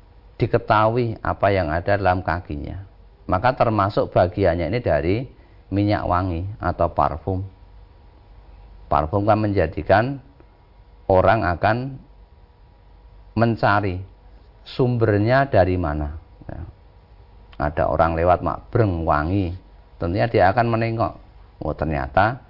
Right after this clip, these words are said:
si fulanah itu memakai parfum, sehingga menjadi daya tarik. Ini supaya dihindari, ya. Baik di dalam pergi ke masjid maupun pergi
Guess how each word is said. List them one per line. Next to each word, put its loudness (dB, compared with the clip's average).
si -4
fulanah -2
itu -6
memakai -2
parfum, 0
sehingga 2
menjadi 0
daya 4
tarik. -2
Ini 2
supaya 2
dihindari, -2
ya. -10
Baik 4
di -4
dalam 4
pergi 0
ke -8
masjid -2
maupun 0
pergi 0